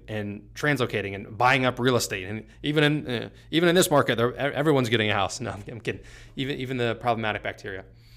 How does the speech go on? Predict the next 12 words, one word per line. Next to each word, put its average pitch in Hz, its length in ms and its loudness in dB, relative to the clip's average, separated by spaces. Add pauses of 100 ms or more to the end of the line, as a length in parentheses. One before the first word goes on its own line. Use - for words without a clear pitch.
(360)
And 123 120 -2
we 139 80 0
also 147 240 0
know 131 180 0
that 120 220 -4
those 117 400 2
with 117 100 -6
a 104 60 -8
condition 113 400 -6
called 104 280 -2
periodontitis, 117 880 -2 (540)
or, - 120 -14